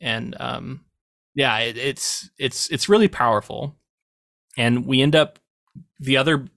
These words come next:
big part of this is, um, um, Himmelstoss, I guess is his name. That was the,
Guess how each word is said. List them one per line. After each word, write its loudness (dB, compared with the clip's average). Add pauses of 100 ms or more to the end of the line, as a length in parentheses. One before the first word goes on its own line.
big 0
part 2
of -2
this -4
is, -4
um, -2 (920)
um, -6 (220)
Himmelstoss, 2
I 0
guess -6
is -10
his -14
name. -12 (240)
That -2
was -8
the, -8